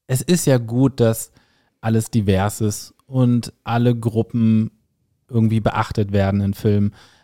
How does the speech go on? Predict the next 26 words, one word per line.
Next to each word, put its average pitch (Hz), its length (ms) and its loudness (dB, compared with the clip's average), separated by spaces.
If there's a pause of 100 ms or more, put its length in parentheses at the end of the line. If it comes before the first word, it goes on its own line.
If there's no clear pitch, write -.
(100)
Aber 113 320 2
irgendwie 135 300 4
kann - 240 -2
ich 120 120 0
mich 117 160 2
nicht 131 200 0
davon 123 240 0
verabschieden, 113 640 0
wenn 110 140 4
da 110 40 6
eine 107 160 4
Tanzszene 107 760 0
ist. 127 180 0
Und 123 160 2
in 185 140 4
der 185 120 4
Tanzszene 135 540 0
ist - 200 -8
einfach 127 280 0
wirklich, 120 480 0
ungelogen, 123 480 2 (420)
eine 107 200 0
Rollstuhlfahrerin, 147 1080 -2
eine 110 240 0
weiße 104 300 -2
Frau, 156 400 -4